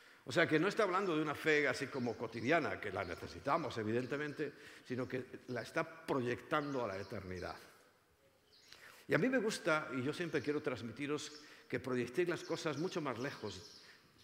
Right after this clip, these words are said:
de lo que vemos, hacia la eternidad.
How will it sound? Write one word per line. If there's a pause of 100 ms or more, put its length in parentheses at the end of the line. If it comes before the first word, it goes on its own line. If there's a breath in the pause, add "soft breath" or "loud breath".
(280)
de
lo
que
vemos, (1120)
hacia
la
eternidad.